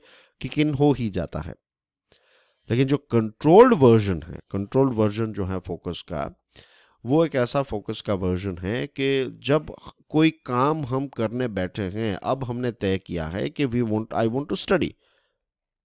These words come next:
या फिर आप ये वीडियो देख रहे हैं, तो इस वीडियो देखते समय हो सकता है कि आपके मोबाइल पर कोई नोटिफिकेशन आ जाए। अभी मैं आपसे बात कर रहा हूँ और, अ, मेरा फ़ोन जो है, तो उसमें एक, अ, नोटिफिकेशन आया।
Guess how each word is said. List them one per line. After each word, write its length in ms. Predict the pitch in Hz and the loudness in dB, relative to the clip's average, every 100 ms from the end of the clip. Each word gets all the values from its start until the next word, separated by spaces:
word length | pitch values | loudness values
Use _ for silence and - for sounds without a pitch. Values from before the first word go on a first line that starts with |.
| - | -4
या 80 | 110 | 0
फिर 140 | 135 | 0
आप 320 | - 127 127 | 2 2 2
ये 140 | 123 135 | 0 0
वीडियो 320 | 139 170 165 | 0 2 0
देख 300 | 101 85 - | 0 -6 -6
रहे 200 | 80 - | -10 -8
हैं, 200 | 76 67 _ _ - - _ _ | -10 -12 _ _ -20 -20 _ _
तो 80 | 160 | -2
इस 180 | 160 - - | -2 -4 -4
वीडियो 420 | 123 143 190 214 | -2 0 6 6
देखते 460 | 165 147 - 139 | 6 0 0 -4
समय 340 | 127 87 101 156 | -4 -4 -4 -4
हो 200 | 139 123 | -4 -8
सकता 380 | - 113 - 113 | -8 -12 -8 -6
है 180 | 110 | -6
कि 200 | 131 143 | -8 -8
आपके 520 | 139 - 92 92 - 135 | -8 -6 -8 -8 -8 -6
मोबाइल 420 | 104 87 95 98 | -4 -4 -4 -4
पर 240 | - 180 - _ _ _ - | -2 -4 -4 _ _ _ -6
कोई 140 | 160 | -4
नोटिफिकेशन 800 | 175 202 208 175 170 160 131 90 | 0 -2 -2 -2 2 2 2 -4
आ 120 | 50 | -6
जाए। 200 | 53 - - _ - | -10 -12 -12 _ 0
अभी 180 | 131 160 | 6 6
मैं 120 | 156 | 6
आपसे 300 | 143 - 135 | 4 2 0
बात 280 | 113 110 - | 2 0 -2
कर 140 | 107 | -4
रहा 120 | 95 | -2
हूँ 280 | 87 107 - _ _ _ _ _ _ _ _ | -6 -6 -8 _ _ _ _ _ _ _ _
और, 400 | 113 123 127 123 | 2 4 4 2
अ, 240 | 131 131 135 | 2 2 2
मेरा 220 | 131 143 | 0 -2
फ़ोन 320 | - 160 190 | 0 2 2
जो 140 | 156 117 | 2 0
है, 240 | 95 127 | 0 -4
तो 200 | - 135 | -4 -4
उसमें 400 | 135 - 143 143 | -4 -6 -4 -4
एक, 360 | 139 143 - 139 | -4 -6 -4 -4
अ, 360 | 139 135 147 | 0 0 -2
नोटिफिकेशन 760 | 139 143 143 135 143 143 131 87 | -2 -6 -6 -2 0 2 0 -2
आया। 240 | 58 50 | -6 -10